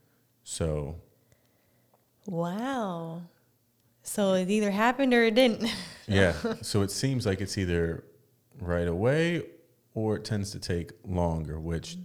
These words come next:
Speaker 1: doesn't exactly work in our favor.
Speaker 2: Yeah.
Speaker 1: But, you know, maybe we'll be the ones that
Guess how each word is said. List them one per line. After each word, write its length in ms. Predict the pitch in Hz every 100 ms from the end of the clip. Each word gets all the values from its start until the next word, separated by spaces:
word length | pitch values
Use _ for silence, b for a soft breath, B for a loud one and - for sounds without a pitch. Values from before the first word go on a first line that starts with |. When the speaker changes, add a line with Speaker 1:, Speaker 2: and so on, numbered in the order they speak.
| - _ _ -
Speaker 1:
doesn't 340 | 110 110 95
exactly 960 | 85 80 90 92 95 - 90 85 85 87 _ _ _ _ _ _ _ _ _ -
work 300 | 90 87 -
in 100 | 82
our 220 | 80 90
favor. 500 | 101 117 127 131 143 139 - b b b
Speaker 2:
Yeah. 260 | 185 175 170
Speaker 1:
But, 280 | 131 135 120
you 80 |
know, 220 | 107 98 101 - _ -
maybe 240 | 90 85
we'll 100 | 82
be 160 | 82 85
the 100 | 85
ones 280 | 85 85 82
that 260 | 80 -